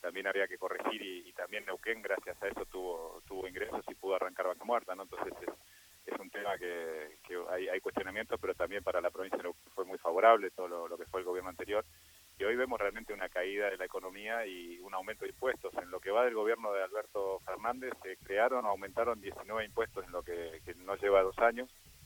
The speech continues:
O sea que, eh, eso da que cada veinte días se aumenta o se crea un impuesto nuevo.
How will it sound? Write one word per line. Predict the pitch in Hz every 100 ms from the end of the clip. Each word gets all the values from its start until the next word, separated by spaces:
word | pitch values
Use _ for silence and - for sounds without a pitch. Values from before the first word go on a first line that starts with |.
| - - -
O | -
sea |
que, | 101 104
eh, | 101 101 101 107
eso | 113
da | 117 127
que | 113
cada | 104 98 95
veinte | 98 120 120 110
días | 127 131 -
se |
aumenta | 98 101 123 127
o | 117 104
se | 95
crea | - 110
un | 104 101 98
impuesto | 92 104 - 101
nuevo. | 107 87 80